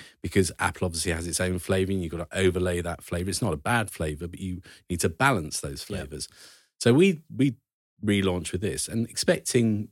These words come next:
Speaker 1: some people to go t-, down the route of sweeteners. Sweeteners are much cheaper, but they do have an aftertaste. And there's a lot of us, including us too, who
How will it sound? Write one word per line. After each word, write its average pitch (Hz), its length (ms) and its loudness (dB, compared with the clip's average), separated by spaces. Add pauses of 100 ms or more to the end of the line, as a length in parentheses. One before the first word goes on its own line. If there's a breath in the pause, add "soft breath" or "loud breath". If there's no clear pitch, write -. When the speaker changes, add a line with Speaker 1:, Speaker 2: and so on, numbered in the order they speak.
(160)
Speaker 1:
some 87 280 -4
people 85 340 -6
to 78 280 -6 (420)
go 82 120 -2
t-, 71 120 -10 (120)
down 85 180 -4
the 82 40 -6
route 82 160 -6
of - 80 -6
sweeteners. 85 380 -4
Sweeteners 95 300 -2
are 87 40 0
much - 300 -6
cheaper, 110 540 2 (360)
but 87 240 -2
they 90 140 -4
do 85 220 -2
have 82 180 -6
an 85 100 -6
aftertaste. 82 640 -6
And 85 80 -6
there's 80 120 -4
a 87 40 -6
lot 85 320 -6
of - 80 -8
us, 104 200 -4
including 80 360 -6
us 78 180 -10
too, - 140 -8
who 78 220 -8